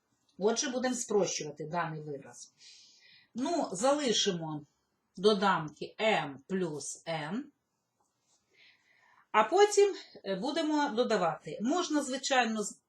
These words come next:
робити за тим самим правилом. Спочатку, е, додати тільки додатні числа,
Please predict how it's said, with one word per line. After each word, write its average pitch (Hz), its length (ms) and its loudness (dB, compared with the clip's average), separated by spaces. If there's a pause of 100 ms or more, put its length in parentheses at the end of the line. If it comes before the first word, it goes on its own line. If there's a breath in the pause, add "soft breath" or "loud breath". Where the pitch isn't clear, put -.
(120)
робити 220 420 -2
за 214 120 -2
тим 220 220 -4
самим 208 400 -2
правилом. 156 480 -4
Спочатку, 180 800 -4 (640 loud breath)
е, 175 320 0
додати 208 480 4
тільки 359 420 6
додатні 285 580 0
числа, 247 640 -4